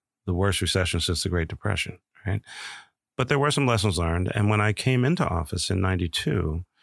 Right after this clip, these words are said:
as a city council member, the city had its own financial crisis, had nothing to do with the country or the world or anything else. We had our own. And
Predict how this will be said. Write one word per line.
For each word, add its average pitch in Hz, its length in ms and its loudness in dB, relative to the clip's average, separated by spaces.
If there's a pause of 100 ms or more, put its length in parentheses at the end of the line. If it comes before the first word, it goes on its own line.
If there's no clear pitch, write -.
(320)
as 92 80 0
a 92 60 2
city 101 200 2
council 156 320 0
member, 82 480 -2 (280)
the 90 80 -2
city 127 520 2 (460)
had 107 240 0
its 90 140 -2
own 123 280 2
financial 87 380 0
crisis, - 680 -6
had 110 100 0
nothing 110 260 2
to 104 60 2
do 101 80 4
with 98 120 -2
the 95 120 -2 (100)
country 98 340 -2
or 92 60 2
the 87 80 0
world 92 340 2
or 87 120 0
anything 90 260 0
else. 85 220 -2
We 92 100 0
had 92 140 2
our 90 180 0
own. 90 140 -2 (500)
And 104 580 2